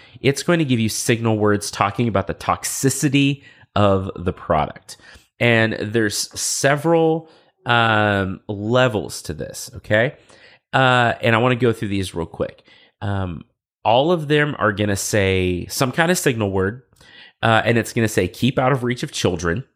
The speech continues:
<laughs> So regardless of the toxicity, don't let your kids play with herbicides. Um, and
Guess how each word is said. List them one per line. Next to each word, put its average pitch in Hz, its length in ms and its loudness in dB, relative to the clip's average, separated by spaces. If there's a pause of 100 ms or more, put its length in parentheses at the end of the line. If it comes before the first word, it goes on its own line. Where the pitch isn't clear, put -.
<laughs> - 100 -12 (460)
So 87 460 0 (240)
regardless 113 580 2
of 104 80 -4
the 104 60 0
toxicity, 87 760 -2
don't 110 200 0
let 98 120 -2
your 92 120 -4
kids 85 320 -2
play 82 200 -4
with 85 140 -6
herbicides. 76 640 -4 (560)
Um, 101 540 0 (880)
and 123 480 2